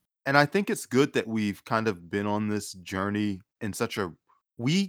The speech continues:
decided early on to be really aggressive in making and releasing episodes. Um, because there are shows that have not been around for as <laughs> long as us and, and, uh, that have been around longer, and they're at, like, episode fourteen or whatever.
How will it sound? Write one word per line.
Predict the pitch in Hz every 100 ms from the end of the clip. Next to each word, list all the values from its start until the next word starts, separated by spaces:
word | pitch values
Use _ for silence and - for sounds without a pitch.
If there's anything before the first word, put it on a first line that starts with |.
| -
decided | 131 - 135 131 101 104
early | 113 113
on | 107 104
to |
be | 101 92
really | 104 113
aggressive | 101 82 98 104 - 117 123 _ _ _ -
in | 107
making | 98 107 120 120
and | 104 98
releasing | 95 101 110 101
episodes. | 90 - - 113 123 - - - _ _ _ _ _ _
Um, | 117 110 104 95 - _ _ _ -
because | 127 147 131 107
there | 143
are | 143
shows | 123 - 131 123
that | 117
have | 104
not | 104 104 107 107
been | 107
around | 95 98 104
for | 101 104
as | 95
<laughs> |
long | 117 107 104
as | 110
us | 110 - - _ _ -
and, | 107 101 95 - -
and, | 104 95 90 _ - - -
uh, | 104 104 -
that | 120
have | 120 107
been | 135
around | 131 117 104
longer, | 110 135 110 90 82 - _ _ -
and | 113
they're | 123
at, | 120
like, | 104 101
episode | 104 107 - 104 87 _ _ _ - - 165
fourteen | - 120 - 104 117
or |
whatever. | 123 123 131 160